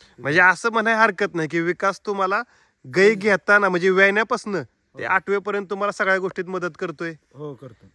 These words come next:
Speaker 1: का आपलं आम्ही समोर आहे म्हणून तसं म्हणताय?
Speaker 2: नाही, नाही, नाही, नाही. तसं
Speaker 1: त्याने
Speaker 2: काय
Speaker 1: खरोखर
Speaker 2: नाही.
Speaker 1: मदत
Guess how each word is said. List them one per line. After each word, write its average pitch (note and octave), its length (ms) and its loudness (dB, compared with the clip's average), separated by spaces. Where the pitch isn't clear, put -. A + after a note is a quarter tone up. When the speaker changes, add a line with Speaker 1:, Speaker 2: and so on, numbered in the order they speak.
Speaker 1:
का E3+ 80 4
आपलं G#3 180 4
आम्ही G3+ 220 6
समोर A#3 260 4
आहे A3+ 80 6
म्हणून G#3+ 260 2
तसं G3 160 -8
म्हणताय? E3 200 -6
Speaker 2:
नाही, F3 120 -8
नाही, C#3 140 -14
नाही, A2+ 140 -20
नाही. F#2+ 120 -20
तसं - 680 -20
Speaker 1:
त्याने F#3 160 0
Speaker 2:
काय G#3+ 140 -2
Speaker 1:
खरोखर A#3 200 4
Speaker 2:
नाही. A#3+ 60 -2
Speaker 1:
मदत G#3+ 180 2